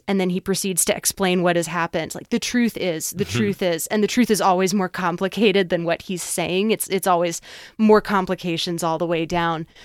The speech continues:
Speaker 1: Um, yeah, it's just, it, it's remarkable how simple and yet impossibly complex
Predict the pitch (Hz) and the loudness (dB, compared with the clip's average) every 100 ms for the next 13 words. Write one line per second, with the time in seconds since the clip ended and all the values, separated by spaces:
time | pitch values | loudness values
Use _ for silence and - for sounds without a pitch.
0 | - - 208 202 185 170 165 175 _ 175 | -20 -2 2 4 4 2 -2 -8 _ -4
1 | 190 165 175 - 185 - 214 - 202 - | -4 -4 -8 -6 -6 -2 -2 0 0 0
2 | 196 185 185 175 175 165 - 170 165 165 | 2 2 0 -2 -2 -2 -4 -2 -2 -4
3 | 165 _ - - - - _ _ _ _ | -8 _ -20 -20 -20 -20 _ _ _ _
4 | _ _ _ _ _ - - - - 233 | _ _ _ _ _ -4 0 2 4 4
5 | 220 285 277 285 277 - _ _ _ _ | 2 2 2 2 -2 -8 _ _ _ _
6 | _ 233 214 202 196 180 175 175 170 - | _ 2 4 4 2 0 2 4 4 2
7 | - - - - _ _ _ _ _ _ | -2 -4 -6 -12 _ _ _ _ _ _
8 | _ _ 214 196 - - 208 190 202 190 | _ _ 0 0 -4 -2 0 0 -2 -4
9 | 175 - 170 - - 67 - - - | -6 -6 -8 -6 -6 -6 -6 -8 -8